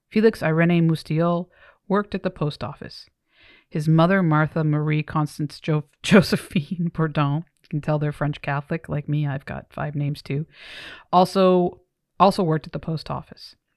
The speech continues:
His mother died when he was fifteen years old in nineteen twelve. She died from complications of surgery, though I don't know what kind of surgery.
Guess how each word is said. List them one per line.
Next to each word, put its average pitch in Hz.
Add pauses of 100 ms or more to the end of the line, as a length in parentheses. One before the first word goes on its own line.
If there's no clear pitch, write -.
(200)
His 165
mother 180
died 170
when 156
he 147
was 143
fifteen 156
years 151
old 160
in 156
nineteen 156
twelve. - (760)
She -
died 165
from 151
complications 147
of 151
surgery, 143
though 131
I 143
don't 147
know 147 (140)
what -
kind 156
of 151
surgery. -